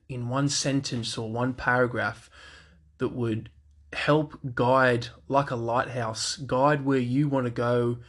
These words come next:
in your life guide your actions, and keep you on track with your goals.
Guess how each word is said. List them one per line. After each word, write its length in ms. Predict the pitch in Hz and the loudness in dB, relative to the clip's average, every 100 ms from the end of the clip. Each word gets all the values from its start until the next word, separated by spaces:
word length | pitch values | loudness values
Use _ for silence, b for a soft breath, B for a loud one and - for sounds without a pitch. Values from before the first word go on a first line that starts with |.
| b b b | b b b
in 140 | - 120 | -8 -4
your 220 | 117 113 | -2 0
life 560 | 113 117 117 117 - - _ _ _ - | 0 2 0 -2 -14 -20 _ _ _ 4
guide 280 | 135 139 | 6 6
your 140 | 131 127 | 2 0
actions, 800 | 120 120 - 127 120 120 120 - - | 0 -2 -2 -2 -2 -2 -4 -6 -6
and 180 | 120 | -10
keep 380 | 117 - 139 139 | -8 0 0 2
you 160 | 143 123 | 0 0
on 200 | 117 113 | -2 -4
track 440 | - 127 110 - | -2 0 0 -2
with 140 | 123 120 | -6 -4
your 180 | 117 | -4
goals. 640 | 117 117 113 107 123 - | -4 -2 -2 -2 -6 -8